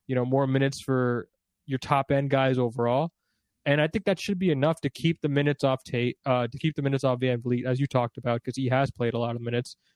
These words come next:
and not enough to keep the minutes off of, uh, of Jabari, uh, keep the minutes off the, off your top end guys,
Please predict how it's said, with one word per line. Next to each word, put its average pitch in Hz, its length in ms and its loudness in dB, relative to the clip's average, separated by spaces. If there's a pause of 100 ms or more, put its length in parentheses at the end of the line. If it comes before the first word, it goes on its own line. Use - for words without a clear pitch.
(100)
and 131 120 -2
not 135 220 0
enough 139 300 2
to 131 100 -2
keep 147 300 -2
the 156 60 2
minutes 135 500 0 (360)
off 127 320 0
of, 123 260 2
uh, 113 300 2
of 127 160 -2
Jabari, 117 640 0
uh, 135 80 -6
keep 160 200 -4
the 147 60 -2
minutes 139 280 0
off 131 180 2
the, - 100 -8
off 135 220 2
your 143 100 2
top 135 300 0
end 131 160 -2
guys, 113 460 0